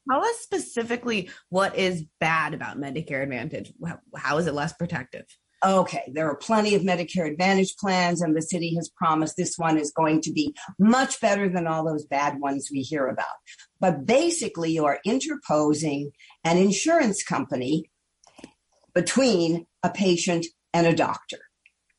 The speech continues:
Speaker 2: And the insurance company wants to make money. These insurance companies with the advantage or disadvantage plans survive on capitation. That is,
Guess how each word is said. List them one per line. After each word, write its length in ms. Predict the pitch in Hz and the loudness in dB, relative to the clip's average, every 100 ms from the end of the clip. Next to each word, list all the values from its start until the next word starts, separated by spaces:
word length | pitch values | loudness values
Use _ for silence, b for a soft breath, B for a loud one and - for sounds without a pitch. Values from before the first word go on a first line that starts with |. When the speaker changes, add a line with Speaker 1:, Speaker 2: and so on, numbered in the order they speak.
| _ _ _ B B B _ | _ _ _ B B B _
Speaker 2:
And 360 | 180 170 170 170 | 2 4 6 4
the 120 | 180 | 4
insurance 420 | 180 185 294 381 | 2 0 -2 -2
company 560 | - 214 185 202 285 311 _ - | 0 2 2 2 0 -2 _ -8
wants 440 | 131 139 143 - | -2 0 -2 -2
to 80 | 180 | 2
make 280 | 175 185 208 | 4 4 4
money. 420 | 269 240 113 - _ _ b _ | 2 2 0 -6 _ _ b _
These 260 | 170 208 214 | 0 2 2
insurance 580 | 214 - 220 202 196 | 0 2 2 4 2
companies 540 | - 202 180 185 175 170 | 2 0 2 2 2 2
with 160 | 160 - | 0 4
the 280 | 151 147 | 4 4
advantage 640 | - 139 160 170 170 - - | 2 2 2 4 4 0 -6
or 80 | 123 | -6
disadvantage 800 | 113 - 165 143 156 151 151 - | -4 -4 -4 0 2 2 0 -2
plans 600 | - 151 143 139 143 - B B B B | 0 2 2 0 -2 -6 B B B B
survive 580 | - 202 196 170 165 170 | -4 2 4 4 4 4
on 120 | 165 | 2
capitation. 840 | 156 180 156 160 - 143 123 - | 0 -4 -4 -6 -4 -4 -4 -4
That 160 | 135 135 | -4 -4
is, 180 | 131 | -4